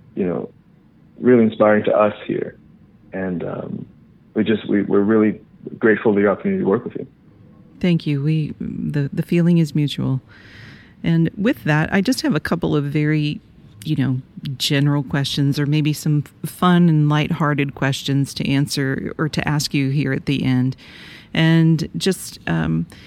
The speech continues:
Speaker 2: do you have any, do you have any books that, on brain health in particular, that you would find, you know, that you would recommend to someone, um, that maybe would like to learn more about traumatic brain injury in particular?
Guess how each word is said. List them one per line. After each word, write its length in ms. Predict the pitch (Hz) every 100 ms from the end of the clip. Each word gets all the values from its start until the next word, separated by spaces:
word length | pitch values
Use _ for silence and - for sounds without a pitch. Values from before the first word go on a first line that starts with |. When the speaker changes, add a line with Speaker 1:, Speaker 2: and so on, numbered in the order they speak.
| -
Speaker 2:
do 100 | 175
you 120 | 196 220
have 260 | 269 339 -
any, 220 | 185 165
do 240 | - 175
you 80 | 220
have 100 | 247
any 100 | 233
books 440 | 143 135 170 - -
that, 240 | 160 - - - -
on 240 | 175 180 190
brain 300 | 170 170 175
health 300 | 165 165 -
in 80 | 143
particular, 560 | 151 - 139 160 151
that 240 | 139 139 139
you 160 | 147
would 220 | 143 143
find, 600 | - 143 143 147 147 135 - - - -
you 160 | 165 143
know, 140 | 139
that 180 | 127 135
you 140 | 170
would 120 | 180
recommend 540 | 151 156 139 139 135 147
to 100 | 151
someone, 540 | - 151 143 143 147 - - - - - -
um, 380 | - 143 143 -
that 160 | -
maybe 240 | 147 147 147
would 180 | 147
like 220 | 135 143 -
to 100 | 151
learn 340 | 139 147 151
more 300 | 143 143 147
about 260 | 147 135 151
traumatic 360 | - 143 135
brain 240 | 131 135 139
injury 340 | 147 143 143
in 120 | 139
particular? 600 | 135 147 135 - 151 165